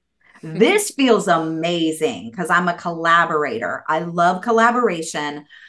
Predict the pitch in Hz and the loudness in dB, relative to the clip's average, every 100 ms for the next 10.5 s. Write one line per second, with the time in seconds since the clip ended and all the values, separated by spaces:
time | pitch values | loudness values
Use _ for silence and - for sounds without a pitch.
0 | _ 165 160 156 175 214 220 196 190 208 | _ -2 0 2 2 2 -2 -6 -6 -6
1 | 190 180 185 185 190 - 202 185 170 165 | -4 -4 -4 -6 -10 -8 -8 -4 -2 -2
2 | 160 160 156 156 156 165 160 170 190 180 | -2 -2 -2 -2 -4 -4 -6 -4 -8 -4
3 | 185 156 156 - 151 147 147 156 _ _ | 0 0 0 -8 -8 -6 -6 -8 _ _
4 | 156 151 151 160 147 147 - - 151 156 | -10 -8 -8 -6 -6 -6 -12 -4 -4 -4
5 | - 180 180 - 233 226 151 143 139 - | -4 -4 -4 -4 0 0 -2 -4 -8 -2
6 | 180 180 - 214 240 208 151 127 135 180 | -2 -2 -4 0 2 2 0 -4 -8 -10
7 | 175 196 233 226 - 151 143 139 - 202 | -10 0 2 2 0 -6 -4 -6 -6 -2
8 | 220 240 240 233 180 151 143 147 147 156 | 2 2 0 -4 -8 -8 -6 -6 -6 -8
9 | 160 170 175 180 180 185 240 240 240 240 | -6 -6 -6 -6 -4 -2 -2 -4 -10 -6
10 | 233 247 226 160 | -4 0 0 -2